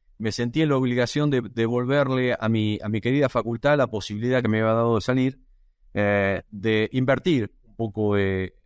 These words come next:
mi actividad en el exterior, tratar de traducirla, bajarla a tierra, adaptarla a la situación argentina, y es como así que me dedico, eh, un tiempo a la actividad, eh, digamos, de gestión, siempre compartida con la actividad académica porque es mi pasión,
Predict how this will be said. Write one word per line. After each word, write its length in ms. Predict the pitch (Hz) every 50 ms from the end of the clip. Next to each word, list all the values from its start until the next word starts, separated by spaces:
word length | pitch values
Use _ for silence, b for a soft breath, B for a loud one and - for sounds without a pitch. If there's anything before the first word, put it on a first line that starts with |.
| _ _ -
mi 100 | 107 110
actividad 580 | 107 - _ - 113 107 110 113 113 120 123
en 80 | 120 120
el 100 | 117 107
exterior, 500 | 104 - - 110 117 123 127 135 143 135
tratar 400 | - - 110 104 - 113 113 117
de 140 | 110 110 104
traducirla, 1040 | - 113 110 113 120 110 - - 147 143 143 143 139 135 135 131 127 123 120 110 -
bajarla 360 | - 101 - - 123 120 117
a 20 | 110
tierra, 600 | - 120 123 127 127 120 120 123 123 123 113 98
adaptarla 680 | 107 107 101 - - 120 117 113 104 110 113 110 78
a 60 | 95 95
la 100 | 95 -
situación 400 | - 101 - 98 - 123 120 120
argentina, 580 | 110 - 139 147 - 175 170 165 165 170 - _ _ _ _ _ _ _ _
y 100 | - 127
es 80 | 131 -
como 220 | - 127 127 127
así 480 | 123 - - 127 127 127 127 127 _ _ _ _ _ _
que 140 | - 101 101
me 140 | 104 104
dedico, 540 | 107 107 110 117 110 - 117 117 113 110 - -
eh, 220 | 107 101 98 -
un 160 | - 113 104 98
tiempo 320 | 90 113 113 107 - 104
a 40 | 95
la 60 | 95
actividad, 640 | 95 - - 98 98 101 101 107 110 110 113 107 - _ _ _ _ _ _ _ _ _ _ _ _ _ _ - - _
eh, 800 | - 101 95 92 90 87 87 85 85 80 80 80 82 82 82 _ _ _ _
digamos, 380 | - 95 101 104 107 104 98 98
de 60 | 101
gestión, 500 | - 117 101 - - 185 170 170 196 208 - _ _ _ _ -
siempre 320 | - 151 151 147 139 120
compartida 580 | 101 104 98 92 107 98 - - 143 139 120 -
con 120 | 101 98
la 60 | 95 95
actividad 240 | 92 101 104 104
académica 520 | 104 113 113 127 135 139 139 135 - 113 95
porque 300 | - 90 85 - - 92
es 760 | 87 - - - - - - _ _ _ - - - _ -
mi 100 | 92 90
pasión, 440 | - 110 - - 151 139 147 165